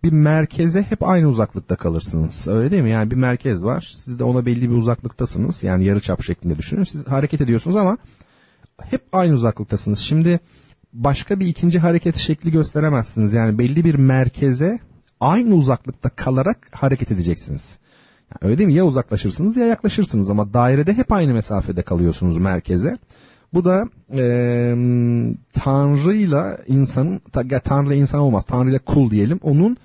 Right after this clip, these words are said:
e, ilişkisini modelleyen, e, bir sembol diyelim hadi, bir modelleme. E, şimdi çünkü hani pergel gibi bir ayağınız sabit, öbür ayağınızı ama ne kadar açarsanız açın ondan uzaklaşamıyorsunuz.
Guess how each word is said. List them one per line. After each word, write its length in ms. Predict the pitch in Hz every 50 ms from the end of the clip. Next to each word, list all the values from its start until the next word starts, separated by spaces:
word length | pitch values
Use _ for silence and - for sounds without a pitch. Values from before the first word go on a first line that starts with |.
| _ _ _ _ _ - - -
e, 80 | 123
ilişkisini 920 | 110 80 131 143 147 139 - - - - 156 - - - 160 180 202 202 160
modelleyen, 1120 | 147 135 135 143 143 143 139 139 135 151 147 143 143 143 143 147 143 143 156 175 196 220 208 - - - - - - _ _ _ _ - 131
e, 300 | 127 131 127 127 123 123 120 120 101 98 95 95 113 110 107 110 117 117 107 107 123 143
bir 140 | 147 147 139
sembol 580 | - - - 143 143 139 139 147 143 135 117
diyelim 260 | 110 110 104 98 98
hadi, 160 | 101 95 98 104
bir 80 | 110
modelleme. 580 | 113 117 113 117 117 110 110 110 113 113 107 101 _ _ _ _ _ _ _ _ - - -
E, 160 | 92 92 - - _ - _ 392 - _ _ _ _ _ _ _ _ - 104 101 117 120
şimdi 240 | - - 117 120 113 -
çünkü 400 | - - 135 135 - 139 135 131 _ _ _ _ _ _
hani 380 | - 98 104 113 120 117 107 87 92 104 107 -
pergel 480 | - 131 127 123 131 135 147 143 139
gibi 240 | 120 107 98 104 101
bir 140 | 123 117 110
ayağınız 400 | 113 113 113 110 110 107 107 -
sabit, 640 | - - - 117 110 101 98 - 190 - - -
öbür 220 | - 117 113 113 110
ayağınızı 420 | 110 110 110 107 107 107 107 107
ama 240 | 107 107 104 82 85
ne 320 | 98 78 - 85 104 107
kadar 200 | - 117 107 98
açarsanız 480 | 95 - - 101 98 - - 98 92 95
açın 380 | 92 - - 120 - - 185
ondan 280 | 156 123 110 120 165 180
uzaklaşamıyorsunuz. 1120 | 151 131 139 131 - 131 117 - 135 120 107 95 87 - - 87 78 76 - - - -